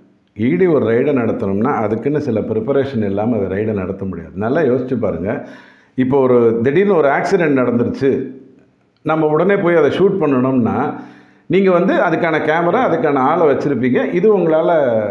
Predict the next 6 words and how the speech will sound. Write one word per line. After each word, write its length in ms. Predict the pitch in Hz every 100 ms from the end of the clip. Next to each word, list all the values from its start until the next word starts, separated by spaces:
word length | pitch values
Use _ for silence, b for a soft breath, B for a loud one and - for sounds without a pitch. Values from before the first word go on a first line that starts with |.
| 92
செய்ய 320 | - 135 151
முடியும். 320 | 143 98 87 - B B
ஒரு 260 | 143 156
murder 360 | 175 254 302 285
நடக்க 320 | 208 175 170
போகுது 720 | 143 135 107 98 120 190 -